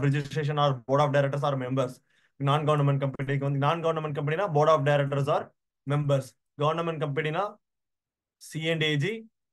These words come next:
or board of directors or members. இவங்கெல்லாம் apply பண்ணி, appoint பண்ணியிருப்பாங்க. அது நீங்க இப்ப second இயருக்கு வந்து யாருங்க? Auditor appoint பண்ணணும். Second இயருக்கு auditor நீங்க appoint பண்ணணும்னா, you have to, நம்ம non-government கம்பெனிக்கு என்னன்னு சொல்லியிருந்தோங்க? ஏ ஜி எம்னு சொல்லியிருந்தோம். So, non-government கம்பெனிக்கு ஏ ஜி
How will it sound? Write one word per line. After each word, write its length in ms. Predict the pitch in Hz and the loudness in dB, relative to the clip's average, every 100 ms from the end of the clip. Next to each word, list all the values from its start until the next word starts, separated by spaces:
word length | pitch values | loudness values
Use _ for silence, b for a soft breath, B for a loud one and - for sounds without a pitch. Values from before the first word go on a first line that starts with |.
| _ _ _ 131 | _ _ _ 2
or 160 | 143 143 135 127 131 127 | 4 4 2 0 -2 2
board 160 | 143 160 | 2 4
of 60 | 139 | 2
directors 340 | 147 151 185 170 | -2 -2 -2 -2
or 60 | 143 | -2
members. 300 | 135 131 123 - - | -2 -4 -6 -8 -6
இவங்கெல்லாம் 380 | 143 143 160 180 | 0 2 2 2
apply 200 | 139 160 151 | 2 0 0
பண்ணி, 160 | 139 147 | 0 0
appoint 240 | 131 156 143 | 0 -2 0
பண்ணியிருப்பாங்க. 400 | 143 135 120 104 _ _ - | -2 -2 -4 -10 _ _ -8
அது 100 | 147 180 | -2 -2
நீங்க 140 | 185 175 | -2 -2
இப்ப 100 | 147 143 | 0 0
second 260 | 160 202 202 | 2 4 6
இயருக்கு 280 | 196 170 165 | 4 4 0
வந்து 140 | 170 180 | 2 2
யாருங்க? 260 | 165 160 165 175 _ _ - 147 | 4 2 -2 -6 _ _ 2 4
Auditor 300 | 165 156 156 | 4 2 0
appoint 260 | 139 139 | 0 -2
பண்ணணும். 240 | 131 127 139 | -2 -6 -6
Second 240 | 160 190 | -4 2
இயருக்கு 200 | 196 175 | 2 4
auditor 300 | 165 180 165 165 | 4 4 -2 0
நீங்க 120 | 156 | 2
appoint 240 | 147 165 | 2 0
பண்ணணும்னா, 260 | 156 160 208 190 | -2 -2 -2 0
you 60 | 156 | 2
have 120 | 160 160 | 2 2
to, 60 | 254 247 _ - | -4 -6 _ -10
நம்ம 120 | 151 151 | -2 2
non-government 500 | 170 180 180 170 160 | 2 4 2 2 -2
கம்பெனிக்கு 300 | 156 165 151 | -2 -2 -2
என்னன்னு 180 | 156 156 | -2 -2
சொல்லியிருந்தோங்க? 400 | 156 147 147 151 196 - _ - 151 | -2 0 0 0 -4 -10 _ -8 -2
ஏ 40 | 175 160 - | 0 -2 -4
ஜி 80 | 156 151 | -2 -2
எம்னு 180 | 165 151 | -2 -2
சொல்லியிருந்தோம். 360 | 135 120 113 139 | -4 -4 -8 -2
So, 60 | 151 | 2
non-government 500 | 165 185 190 175 165 | 2 2 0 0 -2
கம்பெனிக்கு 280 | 156 156 147 151 | -4 -2 0 0
ஏ 60 | 175 | 0
ஜி 60 | 160 | -2